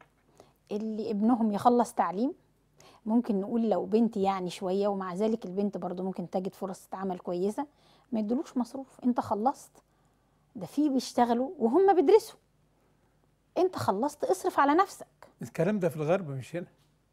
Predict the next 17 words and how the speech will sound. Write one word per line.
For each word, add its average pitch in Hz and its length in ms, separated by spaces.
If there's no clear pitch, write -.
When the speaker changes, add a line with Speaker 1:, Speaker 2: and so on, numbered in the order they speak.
Speaker 1:
طب 202 140
وليه 277 140
ما 370 100
نعملوش 302 380
هنا؟ 269 80
Speaker 2:
ما 151 140
نعملوش 180 680
من 156 120
هنا 202 300
لأن 175 420
فيها 180 260
عاطفة 143 540
بين 170 340
الأب 147 480
والأم 135 600
والابن 139 540
والبنت، 127 560